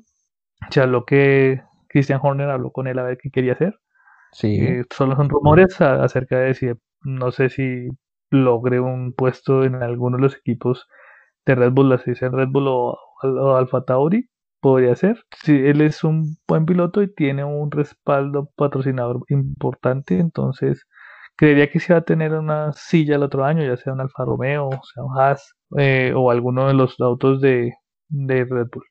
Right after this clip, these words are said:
Speaker 2: El tema de, de la ruptura de la raz-, de la relación de Checo Pérez con, con Racing Point, al parecer inició a finales del dos mil diecinueve, porque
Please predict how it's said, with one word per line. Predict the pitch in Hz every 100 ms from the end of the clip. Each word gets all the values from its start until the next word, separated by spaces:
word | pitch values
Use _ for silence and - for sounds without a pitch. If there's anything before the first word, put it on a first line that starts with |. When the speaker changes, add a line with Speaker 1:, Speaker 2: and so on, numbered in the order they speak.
| _ _ _ _ _
Speaker 2:
El | 131 127
tema | 139 143 160
de, | 180 170 139 123 -
de | 113 110 107
la | 104 101 104 104
ruptura | 107 107 101 _ 120 110 117 117
de | 123
la | 117 98
raz-, | 104 95 -
de | 104 101 101
la |
relación | 98 98 95 101 98
de |
Checo | 104 123 - -
Pérez | 110 107 -
con, | 117 110 101 95 - -
con | - 101
Racing | 95 104 113 113
Point, | 107 104 110 117 _ _ _
al | - 120 117
parecer | 110 104 - 113 95 - -
inició | 135 123 117 117 101 98 -
a | 113
finales | 120 101 101
del | 110 113
dos | 110 107
mil | 98
diecinueve, | 101 104 107 92 101 - _ - -
porque | 127 113 139 139 _